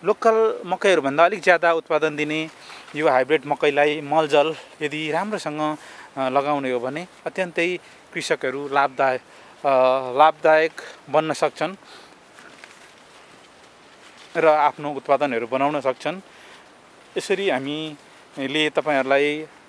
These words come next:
आज मकैको विषयमा जानकारी दियौँ र फेरि पनि अरू कुनै समयमा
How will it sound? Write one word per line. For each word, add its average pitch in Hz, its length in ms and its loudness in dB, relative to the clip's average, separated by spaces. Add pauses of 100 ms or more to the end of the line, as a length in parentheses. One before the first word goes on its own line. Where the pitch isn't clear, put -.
आज 143 480 4 (340)
मकैको 190 640 -4 (720)
विषयमा 165 460 -2 (320)
जानकारी 147 640 -2
दियौँ 139 400 -6 (400)
र 147 40 0
फेरि 226 280 0
पनि 196 340 -8 (400)
अरू 160 140 0
कुनै 160 260 -8
समयमा 151 680 -6